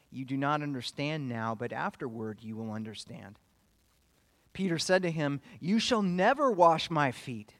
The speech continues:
Jesus answered him, "If I do not wash you, you have no share with me." Simon Peter said to him, "Lord, not my feet only, but also my hands and my head."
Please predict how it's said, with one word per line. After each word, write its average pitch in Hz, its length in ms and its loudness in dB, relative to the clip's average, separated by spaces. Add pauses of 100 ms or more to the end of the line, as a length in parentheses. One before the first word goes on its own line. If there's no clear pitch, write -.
(1200)
Jesus 135 380 -6
answered 143 360 -2
him, 117 220 -6 (220)
"If - 160 -10
I 156 140 4
do 135 100 -4
not 143 300 0
wash 170 360 -2
you, 107 360 -12 (340)
you 147 200 -8
have 160 200 -4
no 151 220 -4
share 165 340 -8
with 117 200 -12
me." 98 260 -14 (1040)
Simon 165 340 2
Peter 190 280 -2
said 185 260 2
to 170 80 -2
him, 156 200 0
"Lord, 160 400 0 (220)
not 185 200 6
my 175 200 4
feet 208 320 -6
only, 165 500 0 (220)
but 185 160 6
also 202 320 6
my 156 160 6
hands 208 560 2
and 185 100 2
my 190 140 6
head." 226 460 0